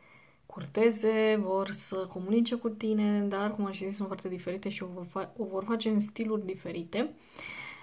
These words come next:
Uh, dar, uh, mare atenție la acest conflict. Să vedem celelalte cărți de tarot. Ok. Carul Faetonul,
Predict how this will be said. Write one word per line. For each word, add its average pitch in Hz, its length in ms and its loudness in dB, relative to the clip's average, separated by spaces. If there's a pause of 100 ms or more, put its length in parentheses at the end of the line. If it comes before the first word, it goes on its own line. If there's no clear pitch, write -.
Uh, 202 640 6
dar, 208 300 2
uh, 208 320 4
mare 196 200 2
atenție 202 320 -2
la 180 80 -2
acest 202 240 -6
conflict. - 580 -8
Să - 200 -8
vedem 190 200 -8
celelalte 175 560 -8 (220)
cărți - 440 -14
de 196 100 -10
tarot. - 480 -10 (1040)
Ok. 190 360 -4 (500)
Carul 190 400 -4
Faetonul, 175 720 -4